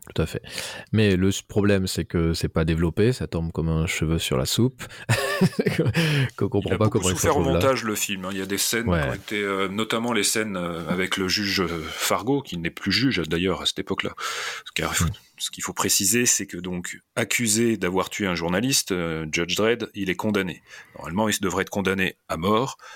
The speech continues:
Speaker 2: et, euh, sauf qu'il existe une règle comme quoi le juge suprême peut se porter garant en graciant, entre guillemets, le condamné, mais pour cela, il doit perdre tous ses statuts. Donc en fait, c'est la double peine. Le Judge Dredd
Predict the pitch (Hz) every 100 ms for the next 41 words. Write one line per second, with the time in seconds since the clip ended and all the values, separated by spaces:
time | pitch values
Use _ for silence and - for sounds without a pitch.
0 | - - _ 101 98 95 85 82 80 -
1 | 90 - 87 92 90 101 - - - 95
2 | 90 90 110 - 87 - 101 101 82 107
3 | - 101 - 104 104 117 104 101 101 -
4 | 101 95 90 104 110 - - - 92 90
5 | 113 - - 113 107 101 - _ _ -
6 | - 98 92 95 92 92 - - _ 90
7 | 90 107 90 82 104 135 - - - -
8 | _ 82 95 110 - - 87 101 123 _
9 | - 95 90 98 - 104 90 - 113 107
10 | - - - - - - - - - 80
11 | - 76 98 - 78 85 92 76 95 107
12 | 117 - - - - - - - 98 104
13 | 107 101 104 104 98 80